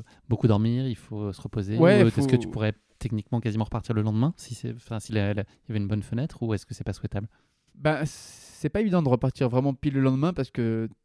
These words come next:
Speaker 2: t'as perdu énormément d'énergie. En fait, t'as fait, euh, quatre bivouacs, euh, dans de la neige, euh, à pas trop bien dormir, euh, dans des conditions quand même extrêmes, euh, où ton corps, il a perdu beaucoup d'énergie même sans rien faire. Donc, euh, le lendemain, t'es quand même, euh, vraiment fatigué, hein.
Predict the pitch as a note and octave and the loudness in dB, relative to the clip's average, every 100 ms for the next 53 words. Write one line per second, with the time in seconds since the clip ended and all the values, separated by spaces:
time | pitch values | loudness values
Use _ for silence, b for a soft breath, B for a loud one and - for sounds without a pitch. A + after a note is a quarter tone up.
0 | _ _ - B2 B2 A#2 - D3 E3 E3 | _ _ -4 0 0 0 -4 -2 0 2
1 | D#3+ D3+ C#3 C3 B2 C3 F3+ - D3 - | 0 0 -2 0 -2 -2 -4 -4 -6 -6
2 | A2+ G#2 G#2+ G#2 A2+ - C#3 B2+ B2+ B2+ | -8 -6 -4 -4 -4 -2 -2 -2 -2 0
3 | C#3+ - A#2 G#2+ G#2+ G#2 G#2 G2 G2+ G#2 | 0 -2 -6 -4 -4 -6 -6 -6 -6 -8
4 | - A#2 A2 A2+ B2 C#3 C#3 C3 A#2+ A2 | -6 -4 -2 0 2 4 2 2 0 0
5 | G#2+ G#2+ - - B2 B2+ B2 A#2+ C3 C3 | 0 -2 -6 -6 -2 0 0 0 -2 0
6 | C#3 A#2+ G#2+ G#2 A#2 - _ _ _ - | 0 -2 -2 -4 -8 -12 _ _ _ -6
7 | A#2 A2+ A2+ A2+ B2+ A#2+ C#3 C3 B2+ A#2 | 0 0 0 0 0 0 -2 0 0 0
8 | A#2 - C#3 C3+ B2 A2 A2+ A2+ A#2+ A2+ | -2 -2 0 2 4 2 0 -2 -6 0
9 | C#3+ C3+ A2 - A2+ A2+ C3 - D3 C#3 | 2 2 0 0 0 -2 -2 0 2 2
10 | C3 B2+ B2 C3+ C3+ B2 - A#2+ A2+ - | 4 0 0 0 0 0 0 0 0 -2
11 | G#3+ - _ _ _ _ _ _ - C3 | -8 -10 _ _ _ _ _ _ -2 0
12 | C3 - C3 B2 B2 A#2+ A#2+ A#2+ B2+ C#3+ | 2 2 4 6 4 4 2 2 4 4
13 | D3 E3 G3+ - - A2+ G#2+ G#2 G2 G2 | 4 2 0 -2 -6 -4 -2 -4 -6 -6
14 | G#2 - A2+ B2 A#2 - A#2 - F3 A#2+ | -8 -6 -2 -2 -4 -8 -8 -4 -2 -2